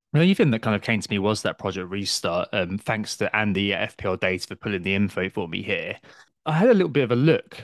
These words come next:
um, at Project Restart data pre and post, just to see if there's anything we can really kind of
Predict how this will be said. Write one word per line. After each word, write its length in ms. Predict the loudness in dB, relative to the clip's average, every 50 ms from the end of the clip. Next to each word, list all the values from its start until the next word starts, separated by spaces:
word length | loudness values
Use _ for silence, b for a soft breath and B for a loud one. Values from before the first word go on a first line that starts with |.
| -16 _
um, 240 | -6 -4 -4 -2 -2
at 180 | -4 -6 -4 -4
Project 300 | -4 -4 -2 -4 -4 -4
Restart 500 | -4 -4 -4 -4 -2 -2 -2 -2 -2 -2
data 400 | 0 0 0 0 -2 -2 -4 -4
pre 300 | -4 -4 -2 0 0 0
and 120 | -2 -4
post, 320 | -4 -4 -2 -2 -4 -4 -6
just 200 | -6 -6 -6 -6
to 60 | -2
see 120 | 0 0
if 80 | 0 0
there's 220 | 0 -4 -6 -6 -4
anything 400 | -2 -2 -2 -2 -4 -6 -6 -6
we 80 | -8
can 220 | -8 -8 -6 -4 -4
really 260 | -2 -2 -2 -4 -4
kind 200 | -4 -4 -4 -4
of 120 | -6 -8